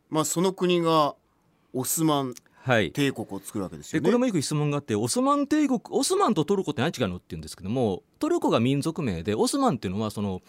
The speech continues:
Speaker 2: えー、王様のそのファミリーネームですね。
Speaker 1: うん。
Speaker 2: オスマン、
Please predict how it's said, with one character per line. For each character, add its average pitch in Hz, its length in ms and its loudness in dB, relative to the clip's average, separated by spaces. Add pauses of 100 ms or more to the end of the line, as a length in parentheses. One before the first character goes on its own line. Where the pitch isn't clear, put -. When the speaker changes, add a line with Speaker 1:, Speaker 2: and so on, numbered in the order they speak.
(160)
Speaker 2:
え 107 180 -2
ー、 - 60 -20
王 226 380 0
様 262 240 0
の 240 300 2
そ 214 100 -4
の 180 240 -2
フ - 140 -4
ァ 190 40 6
ミ 240 120 2
リ 254 80 2
ー 254 40 0
ネ 254 120 2
ー 214 40 2
ム 123 60 0
で 78 80 -6
す 90 140 -12
ね。 113 180 -6
Speaker 1:
う 107 40 -12
ん。 85 260 -16
Speaker 2:
オ 160 100 0
ス 240 140 -2
マ 240 160 2
ン、 226 240 0